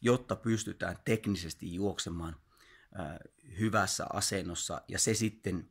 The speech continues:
paremmin palvelee myöskin sitä hiihdon tekniikan oppimista. Kuitenkin ehdottoman tärkeää on, että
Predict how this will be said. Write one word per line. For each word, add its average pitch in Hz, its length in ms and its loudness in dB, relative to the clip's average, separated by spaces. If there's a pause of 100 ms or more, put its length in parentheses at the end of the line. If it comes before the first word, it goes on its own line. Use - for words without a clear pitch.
(260)
paremmin 104 440 6
palvelee 92 580 2
myöskin 101 340 -2
sitä - 180 -10
hiihdon 98 460 0
tekniikan 85 500 -8
oppimista. - 420 -8 (360)
Kuitenkin 151 540 4 (580)
ehdottoman 117 500 2
tärkeää 101 560 2
on, 101 200 2
että 92 320 -4